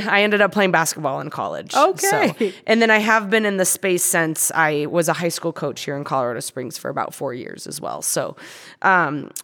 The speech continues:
Speaker 1: I think the biggest barrier that I see is, uh,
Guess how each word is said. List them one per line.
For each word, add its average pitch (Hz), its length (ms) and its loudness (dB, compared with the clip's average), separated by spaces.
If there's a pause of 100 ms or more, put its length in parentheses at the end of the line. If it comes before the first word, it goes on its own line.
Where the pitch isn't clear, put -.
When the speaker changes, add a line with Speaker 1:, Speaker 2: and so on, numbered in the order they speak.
(120)
Speaker 1:
I 190 100 2
think 240 280 -4
the 214 80 2
biggest 190 540 0
barrier 160 680 2
that 147 180 -6
I 151 200 -2
see 139 600 -4 (180)
is, 147 520 0 (1900)
uh, - 60 -6